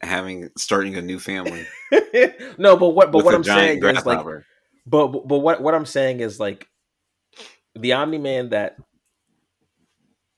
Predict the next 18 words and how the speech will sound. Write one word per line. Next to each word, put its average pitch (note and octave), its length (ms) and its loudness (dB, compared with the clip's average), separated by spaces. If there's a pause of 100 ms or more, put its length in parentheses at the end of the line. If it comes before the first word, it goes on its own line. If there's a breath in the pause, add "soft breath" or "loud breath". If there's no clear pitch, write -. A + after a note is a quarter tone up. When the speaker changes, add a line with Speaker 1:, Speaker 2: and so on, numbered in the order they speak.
Speaker 2:
was A2 200 -8
sent - 300 -2
to - 100 -12
Earth. - 360 -12 (1700)
I B2+ 80 -2
mean, A2+ 240 -4
it B2+ 180 -6
takes C3 280 -4
him G2+ 120 -10
thirty C3+ 380 -4
minutes G#2 360 -10
to G#2 60 -18
wipe G2 180 -14
that - 140 -10
planet G1+ 280 -16
out. A#1 180 -16 (2000)
But D3 160 4
instead, B2+ 640 0